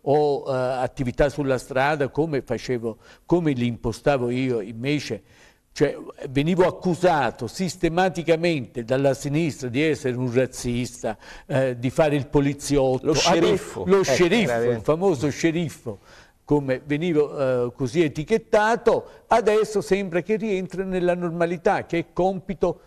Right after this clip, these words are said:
Speaker 1: principale della polizia municipale. È questo che mi ha dato sempre noia, ripeto, non, eh, questa differenza di, eh, ruolo che, eh, veniva dato a me allora e adesso con la delega che deteneva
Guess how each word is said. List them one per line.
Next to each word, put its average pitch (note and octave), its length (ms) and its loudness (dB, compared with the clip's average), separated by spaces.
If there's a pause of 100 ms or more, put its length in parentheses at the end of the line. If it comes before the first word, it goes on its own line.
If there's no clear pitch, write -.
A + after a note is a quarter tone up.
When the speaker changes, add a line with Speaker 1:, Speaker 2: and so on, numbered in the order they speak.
(140)
Speaker 1:
principale D#3+ 680 0
della B2+ 240 0
polizia A#2 400 -6
municipale. A#2+ 640 -2
È - 160 -6
questo G#3 320 0
che D#3+ 100 2
mi A#2+ 140 -4
ha A#2 60 0
dato A#2+ 280 -2
sempre B2 380 -6
noia, G2 360 -12
ripeto, A2+ 380 -6 (340)
non, F3 760 0 (260)
eh, C#3+ 180 -2
questa F#3+ 380 2
differenza E3+ 1300 0
di, D#3+ 400 -2
eh, D3+ 480 2
ruolo F3+ 680 2
che, D#3+ 380 0
eh, C3+ 800 0 (240)
veniva F3 440 2
dato D3 320 2
a C3 60 4
me G3 380 2
allora B2 520 0
e F#3+ 60 2
adesso F3+ 640 2
con C#3 340 -4
la D3+ 120 2
delega D3 520 2
che C#3 180 -4
deteneva C3 640 -2